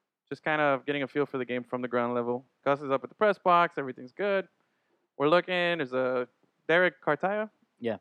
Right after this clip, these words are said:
Speaker 1: He's
Speaker 2: Derek
Speaker 1: over at
Speaker 2: Cartaya.
Speaker 1: second base, F I U. And, uh, there's a shot. It, homeboy's running to third. Got this great, wonderful shot coming up, right? My photographer's on it. She's focused right at third base. Guy's sliding right into it. We're at, right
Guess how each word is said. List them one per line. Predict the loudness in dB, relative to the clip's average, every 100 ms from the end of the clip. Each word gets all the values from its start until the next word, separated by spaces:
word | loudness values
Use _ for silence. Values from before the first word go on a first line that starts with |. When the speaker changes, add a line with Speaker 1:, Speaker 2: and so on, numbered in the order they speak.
| _
Speaker 1:
He's | -4
Speaker 2:
Derek | 0 2
Speaker 1:
over | 0
at | 0
Speaker 2:
Cartaya. |
Speaker 1:
second | -2 -4 -4
base, | -4 -6 _
F | -14 -8
I |
U. | -8 -8 -12 _ _
And, | -10 -10 -8 -6
uh, | -4 -4 -6 _ -10
there's | -10
a | -6
shot. | 2 4 2 2
It, | 0 0 -4 _ _ _ _ _
homeboy's | -2 2 4
running | 2 2
to | 0
third. | 2 4 4 0
Got | -6
this | -8 -10 -10
great, | -8 -6 -8
wonderful | -8 -8 -8 -6 -8
shot | -4 -2 -2 -4
coming | -8 -4
up, | -2 0
right? | 0 -2
My | -4
photographer's | -10 -4 -2 -2 -2 -4 -2
on | 0 -2
it. | -4
She's | -8
focused | -2 0 -2 -4
right | -4
at | -2 -2
third | -2
base. | 0 -2 -2
Guy's | -4 -6
sliding | -4 -2 -2 0
right | 0 0
into | -4 -4 -4
it. | -2
We're | -2
at, | -2 _ -10
right | -10